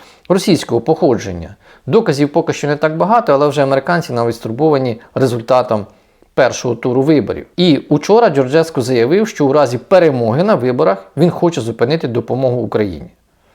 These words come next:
І коли я чую багато риторики про те, що треба соціальні мережі зачиняти, закривати, я з цим не погоджуюся,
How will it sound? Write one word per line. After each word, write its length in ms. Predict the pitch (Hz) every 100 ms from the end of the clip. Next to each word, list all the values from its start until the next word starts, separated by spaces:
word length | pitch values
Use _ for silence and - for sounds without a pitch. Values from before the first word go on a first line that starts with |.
| _ _ _ _ -
І 80 | 131
коли 240 | 175 233
я 100 | 196
чую 260 | - 190 156
багато 420 | 156 156 143 123
риторики 420 | 127 147 127 110
про 120 | 131
те, 140 | 127 131
що 140 | 117
треба 220 | 135 120
соціальні 440 | - 117 131 120 113
мережі 340 | 113 104 95
зачиняти, 800 | 104 127 147 - 131 113 120 110
закривати, 840 | 104 120 143 143 110 98 - 160 - - - - - -
я 160 | 165 226
з 60 |
цим 140 | 226 220
не 80 | 220
погоджуюся, 880 | 202 165 151 135 135 131 127 120